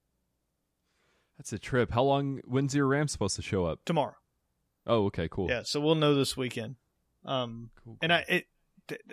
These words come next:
Speaker 2: I narrowed it down to that 'cause everything else was plug and play, but my ram, I had to, like, I had to go in and, like, figure out what voltages worked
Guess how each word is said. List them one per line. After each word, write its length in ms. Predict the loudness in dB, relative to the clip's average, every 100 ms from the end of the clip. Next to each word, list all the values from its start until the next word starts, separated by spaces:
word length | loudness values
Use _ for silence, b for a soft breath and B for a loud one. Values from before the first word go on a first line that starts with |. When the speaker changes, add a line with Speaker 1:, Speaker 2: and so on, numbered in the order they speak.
| 0
Speaker 2:
I 140 | 2 2
narrowed 280 | 4 6 6
it 80 | 6
down 160 | 4 4
to 20 |
that 80 | 4
'cause 120 | 4
everything 400 | 4 4 4 4
else 200 | 4 2
was 140 | -4 -2
plug 220 | 2 2
and 120 | 0
play, 480 | 0 2 2 0 -6 b b _
but 100 | 0
my 140 | 4 4
ram, 440 | 2 2 4 2
I 60 | 0
had 160 | -2
to, 80 | -2
like, 420 | -4 -2 -2 -2 -14 _ -8
I 60 | -4
had 180 | -2
to 40 | 0
go 320 | 4 4 6
in 100 | 2
and, 140 | 0
like, 260 | -4 -8 -14 _ _ _ _
figure 560 | -6 2 2 4 4
out 220 | 4 2 0
what 200 | -4 -2
voltages 760 | 2 2 2 -2 0 -2 -2
worked 520 | 0 0 0 -4 -14